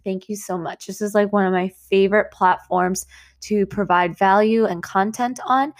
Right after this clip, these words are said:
And I'm so happy when I hear that you guys are enjoying it. So today's episode, we're going to be talking about the top thing that you can do to reach any goal.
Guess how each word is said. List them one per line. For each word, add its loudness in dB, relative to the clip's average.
And -2
I'm -2
so -2
happy -4
when -6
I -6
hear -8
that -8
you -10
guys -8
are -8
enjoying -10
it. -12
So 0
today's 4
episode, 2
we're 2
going -2
to -12
be -2
talking -2
about 2
the 0
top 2
thing -6
that 0
you -2
can -4
do 2
to -4
reach -4
any -4
goal. -2